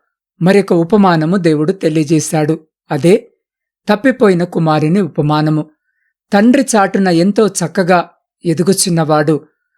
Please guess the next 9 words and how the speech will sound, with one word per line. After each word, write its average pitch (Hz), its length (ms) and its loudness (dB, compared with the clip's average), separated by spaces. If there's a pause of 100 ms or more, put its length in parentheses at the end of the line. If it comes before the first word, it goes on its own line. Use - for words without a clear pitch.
(320)
అన్ని 254 260 6
సమృద్ధిగా 202 720 0 (140)
ఉండటం 160 420 0
వల్ల 160 300 0 (760)
కష్టమంటే, 202 1000 0 (800)
అలకంటే 226 600 2
ఏమిటో 180 380 2
తెలియనివాడు 165 840 0 (520)
గర్వించి 180 600 0